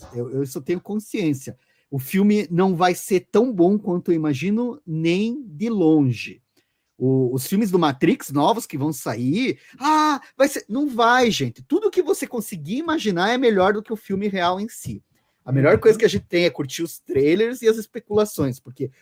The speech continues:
Speaker 1: o que os caras vão inventar é o, como é que é o nome do personagem lá? O John
Speaker 2: Neil?
Speaker 1: Wick lá trocando tiro,
Speaker 2: Ah.
Speaker 1: né? Que é o John Wick, né? Não é mais o Neil, é o John Wick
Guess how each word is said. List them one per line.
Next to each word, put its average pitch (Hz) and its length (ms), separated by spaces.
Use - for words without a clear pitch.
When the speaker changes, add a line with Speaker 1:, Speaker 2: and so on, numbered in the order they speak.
Speaker 1:
o 131 80
que 175 120
os - 140
caras 220 400
vão 190 180
inventar 180 680
é 131 220
o, 107 1120
como 123 160
é 160 60
que 165 120
é 160 40
o 160 80
nome 160 220
do 120 140
personagem 131 680
lá? 143 360
O 95 280
John 190 360
Speaker 2:
Neil? 147 120
Speaker 1:
Wick 208 320
lá 151 220
trocando 160 580
tiro, 269 640
Speaker 2:
Ah. - 80
Speaker 1:
né? 147 360
Que - 80
é - 20
o 175 60
John 165 220
Wick, 151 400
né? 120 200
Não 139 120
é 147 80
mais 156 220
o 151 60
Neil, 139 220
é 127 40
o 123 100
John 135 220
Wick 160 380